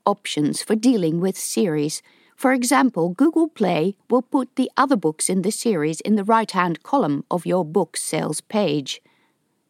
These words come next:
Most retailers will require the books to be numbered, so even if you're planning a not series series of standalone novels in the same universe,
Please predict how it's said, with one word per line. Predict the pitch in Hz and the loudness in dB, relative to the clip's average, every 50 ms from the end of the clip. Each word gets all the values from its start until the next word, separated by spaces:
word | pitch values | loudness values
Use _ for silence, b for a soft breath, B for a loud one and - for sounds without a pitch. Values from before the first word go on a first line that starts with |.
| _ - | _ 2
Most | 226 240 262 - - - | 2 2 2 0 -2 -2
retailers | 190 175 143 - - 156 143 151 147 160 170 - | -2 -2 0 0 -2 -2 0 0 -2 -2 -4 -4
will | - 165 165 | -4 -2 -2
require | 156 170 160 - - - 180 170 151 156 160 | -2 -2 -4 -4 -2 0 0 0 0 0 -2
the | 165 | -2
books | 160 - 160 - - - | -2 -2 -4 -4 -6 -8
to | - 160 | -4 -2
be | 196 196 | 0 2
numbered, | 190 208 226 233 208 165 147 147 143 135 b b b b b b b - | 2 4 4 4 2 0 0 -2 -4 -6 b b b b b b b -4
so | - 208 - - | -2 -2 2 2
even | 262 247 226 226 185 - - - | 2 2 2 2 0 -2 -2 -2
if | 185 180 - | -4 -2 -2
you're | - 165 | -4 -4
planning | - - 196 190 175 170 180 165 160 160 160 - _ _ _ _ | -2 0 0 2 2 2 0 0 0 0 -2 -4 _ _ _ _
a | 180 175 | 0 2
not | 170 185 190 208 240 - - - - | 2 4 2 2 2 -2 -8 -16 -10
series | - - - - 170 165 165 156 151 147 - - - | -6 -4 -2 -2 0 0 0 0 0 -2 -4 -6 -4
series | - - 165 160 180 180 151 151 156 170 170 - | -2 -2 0 0 0 0 2 2 2 2 2 0
of | 135 | 0
standalone | - - - - 160 170 165 151 160 151 147 143 139 | -2 -2 0 2 2 2 2 0 0 0 0 0 2
novels | 143 151 170 185 180 151 156 147 147 - | 2 2 2 2 2 0 0 0 0 0
in | 151 151 139 | 0 0 0
the | 143 160 | 0 -2
same | - - 151 151 143 | 0 0 0 0 2
universe, | 139 156 160 165 151 156 143 143 160 - | 2 2 0 0 0 -2 -2 -2 -2 -4